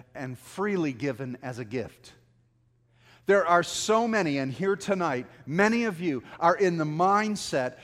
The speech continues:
and in the patterns of the thought that you have to work to please God. Now, there are benefits to obedience, of course. What you sow, you reap, of course.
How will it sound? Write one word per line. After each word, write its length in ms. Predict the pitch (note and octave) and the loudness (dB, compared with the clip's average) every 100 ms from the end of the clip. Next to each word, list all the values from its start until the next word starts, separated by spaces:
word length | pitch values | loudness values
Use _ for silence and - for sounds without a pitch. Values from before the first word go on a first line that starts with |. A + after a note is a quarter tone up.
| - | -4
and 140 | D3+ | 0
in 100 | D#3+ | 0
the 80 | D#3 | -2
patterns 640 | - - F#3+ G3+ G#3+ F#3+ | -8 -2 2 2 0 -4
of 180 | F3+ C#3+ | -4 -4
the 80 | C#3 | -8
thought 460 | - G#3 E3 C#3+ - A#3+ - | 0 4 4 2 -4 -8 0
that 240 | E3+ D#3 | 0 0
you 220 | C#3+ G#3 | -4 -4
have 340 | F3 G3 F#3 - | 0 0 0 -2
to 100 | F3 | -6
work 440 | D#3 G3+ E3+ - - | 0 0 0 -4 -12
to 100 | - | -8
please 400 | E3 D#3 D3+ - | -4 -2 -4 -4
God. 400 | C3+ G#2 - - _ _ _ _ _ _ _ _ _ _ _ _ _ _ _ _ _ _ _ _ _ _ - - | -4 -4 -10 -20 _ _ _ _ _ _ _ _ _ _ _ _ _ _ _ _ _ _ _ _ _ _ -12 2
Now, 160 | F#3+ E3+ | 4 6
there 160 | G#3+ | 6
are 100 | E3+ | 4
benefits 500 | C#3+ G#3+ G#3+ F3+ - | 4 2 2 -4 -6
to 180 | - D#3 | -4 -2
obedience, 560 | C#3 F#3+ F3+ C3 B2 D3+ | -2 -2 -4 -6 -6 -12
of 100 | - | -10
course. 420 | A3 G#3+ - - | -6 -6 -6 -8
What 200 | D3 D3+ | -8 -6
you 100 | C3+ | -8
sow, 240 | - D#3+ | -6 -6
you 160 | B2 A2+ | -4 -6
reap, 340 | C#3 F3+ - | -4 -4 -6
of 120 | A2+ - | -12 -10
course. 520 | A3+ F#3 - - | -8 -8 -10 -20